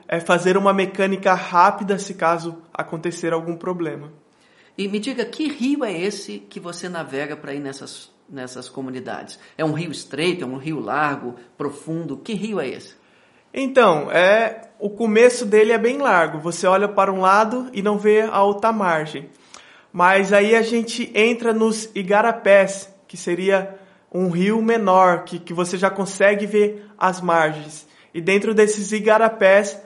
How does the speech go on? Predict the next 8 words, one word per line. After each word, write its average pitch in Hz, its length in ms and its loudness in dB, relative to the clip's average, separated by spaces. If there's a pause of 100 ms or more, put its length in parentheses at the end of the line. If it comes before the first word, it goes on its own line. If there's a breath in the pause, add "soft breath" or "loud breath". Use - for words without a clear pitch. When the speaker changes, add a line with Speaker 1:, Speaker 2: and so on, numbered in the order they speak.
(120)
Speaker 1:
a 175 120 -2
gente 185 240 -6
vai 190 140 0
chegando 185 580 -2 (160 loud breath)
até 180 320 -2
outras 190 320 -2
comunidades. 185 880 -2
Hoje 202 460 0